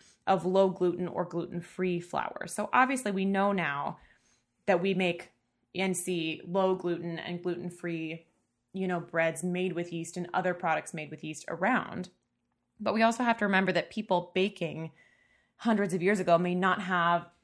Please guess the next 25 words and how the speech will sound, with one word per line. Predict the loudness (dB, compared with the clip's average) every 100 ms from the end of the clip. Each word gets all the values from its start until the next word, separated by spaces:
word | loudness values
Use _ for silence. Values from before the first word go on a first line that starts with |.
| -8
the | -2
luxury | 2 2 0 -6 -6
of | -6 -8
time | -4 -2 0 0 -2
or | -4 -6
the | -4
internet | -2 -2 0 0 -2 -6
or, | -2 0
like | 0 -2 -4
I |
said, | -2 -2 0
all | -2 -2
those | -2 -4
other | -6 -8 -8
kind | -6
of | -6
modern | -2 2 2 2 -2
devices | -2 -2 -2 -4 -6 -6 -8 -12 _ _
to | 0
help | 4 4
them | 4
out. | 0 0 -2
So | -4
if | -4
your | -2 0 2 2 -2